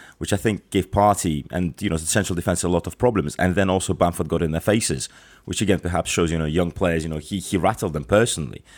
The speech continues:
'cause he got stuck in into Gabriel quite, you know, quite a bit, and that was a bit, bit of a running battle, and I think that unsettled them somewhat. So I think maybe, perhaps, uh, I think you're looking at a team that is still in the process of being built. So I think,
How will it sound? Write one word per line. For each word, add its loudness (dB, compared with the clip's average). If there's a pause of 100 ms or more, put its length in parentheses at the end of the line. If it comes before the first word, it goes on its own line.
(200)
'cause -4
he -2
got 2
stuck 0
in 2
into -4
Gabriel 2
quite, 0
you 2
know, -2
quite 2
a 4
bit, 2
and -2
that -2
was -2
a -8
bit, 2
bit 0
of 2
a 4
running 0
battle, 2
and -4
I -2
think -6
that -2
unsettled 0
them -6
somewhat. -8 (320)
So 0
I 2
think 0
maybe, 2 (300)
perhaps, 2 (600)
uh, -8 (200)
I 4
think 4
you're 4
looking 0
at 2
a -2
team -2
that -2
is -4
still 0
in 0
the -2
process 0
of -2
being 2
built. 2
So -2
I 0
think, -2